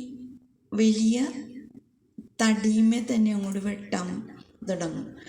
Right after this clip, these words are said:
അപ്പോൾ അത് വലിച്ചെടുക്കാനൊക്കെ ബുദ്ധിമുട്ടാണ്.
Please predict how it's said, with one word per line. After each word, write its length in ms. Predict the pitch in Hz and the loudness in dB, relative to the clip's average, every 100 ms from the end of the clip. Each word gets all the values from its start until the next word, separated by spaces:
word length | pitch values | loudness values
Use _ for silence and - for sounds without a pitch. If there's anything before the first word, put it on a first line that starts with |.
| - - - - - | -20 -20 -20 -20 -12
അപ്പോൾ 280 | - - 285 | -12 -8 -4
അത് 120 | 285 277 | -4 0
വലിച്ചെടുക്കാനൊക്കെ 1000 | 277 226 - 285 277 233 254 233 226 220 | 0 0 -2 -2 -2 -2 -2 0 -2 -4
ബുദ്ധിമുട്ടാണ്. 800 | 220 208 220 214 208 226 202 196 | -4 0 2 2 -2 -2 -2 -2